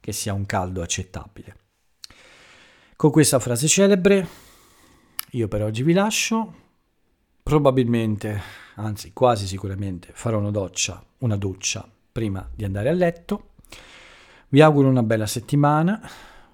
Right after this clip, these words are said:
vi auguro di, ehm, potervi rilassare e vi auguro di avere una buona settimana di studio anche. Per il momento io, eh, ho fatto il mio dovere, ho fatto il podcast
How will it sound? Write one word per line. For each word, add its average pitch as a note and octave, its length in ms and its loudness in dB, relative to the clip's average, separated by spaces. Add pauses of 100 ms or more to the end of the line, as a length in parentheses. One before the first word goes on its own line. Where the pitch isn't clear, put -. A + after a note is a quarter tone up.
(220)
vi G2+ 120 -4
auguro G2 800 -4
di, G2 540 -10 (420)
ehm, F#2 800 -12
potervi G#2 400 -2
rilassare G#2+ 720 0
e G#2+ 300 -8 (680)
vi G2 140 -8
auguro F#2+ 300 -8
di F#2+ 260 -12 (180)
avere F#2+ 340 -6
una F#2+ 240 -4
buona G#2+ 320 2
settimana F#2+ 500 -6
di F#2+ 100 -8
studio F2 460 -10
anche. - 380 -20 (920)
Per D3+ 120 4
il C#3+ 80 8
momento C3 380 8
io, G#2+ 280 0 (340)
eh, F#2+ 280 -10 (260)
ho A2 100 -8
fatto G#2+ 340 -4
il G2+ 40 -2
mio G#2+ 160 0
dovere, C#3+ 540 6
ho G2+ 80 -8
fatto - 280 -10
il F#2+ 120 -10
podcast A2 840 -2